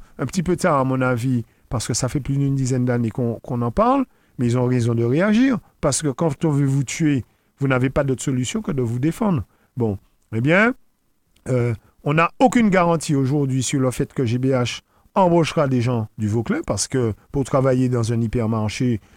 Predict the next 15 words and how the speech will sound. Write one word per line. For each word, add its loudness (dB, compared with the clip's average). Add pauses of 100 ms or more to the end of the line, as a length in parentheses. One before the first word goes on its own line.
(120)
il -4
faut 0
avoir 2
un 0
certain -4
nombre 0
de 0
compétences, -4
il -2
faut -2
avoir 0
un -2
savoir-faire, -2 (340)
il -4
faut, 0